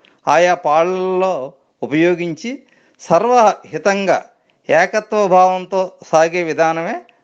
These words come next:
భారతీయ జీవన విధానం అన్నమాట. అందరూ కూడా ఈ కోణంలో ఆలోచించి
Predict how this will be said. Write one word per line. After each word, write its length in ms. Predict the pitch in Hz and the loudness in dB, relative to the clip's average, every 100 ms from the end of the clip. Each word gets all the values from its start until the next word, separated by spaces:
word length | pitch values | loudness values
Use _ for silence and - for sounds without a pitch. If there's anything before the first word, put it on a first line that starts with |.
| _ | _
భారతీయ 640 | 117 143 165 175 180 185 220 - _ - | -2 0 2 0 -4 -2 -4 -8 _ -8
జీవన 340 | 123 156 175 165 | -2 0 0 -2
విధానం 380 | 139 139 131 | -2 -2 -2
అన్నమాట. 420 | 123 113 98 - - _ _ _ - | -8 -10 -12 -14 -18 _ _ _ -6
అందరూ 320 | 135 196 202 | 0 2 2
కూడా 360 | 165 151 202 254 _ _ - | 0 -2 -4 -6 _ _ -4
ఈ 100 | 165 | -2
కోణంలో 500 | 160 156 175 185 185 | 0 0 0 0 2
ఆలోచించి 760 | 156 165 160 165 151 208 269 | 2 0 -4 -6 -8 -10 -12